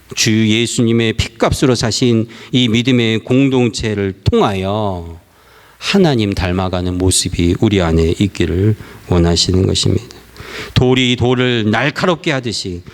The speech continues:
하나님이 허락하신 교회 공동체 안에서 이 믿음의 전진이, 성화가 일어나는,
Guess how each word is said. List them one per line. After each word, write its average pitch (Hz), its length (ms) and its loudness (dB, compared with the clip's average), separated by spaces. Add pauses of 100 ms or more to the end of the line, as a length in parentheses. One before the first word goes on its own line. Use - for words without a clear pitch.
(140)
하나님이 143 440 2
허락하신 127 440 -2
교회 123 240 2
공동체 127 540 0
안에서 104 580 0 (180)
이 113 140 2
믿음의 101 760 -2 (260)
전진이, 95 800 -2 (180)
성화가 87 640 0 (320)
일어나는, 87 400 2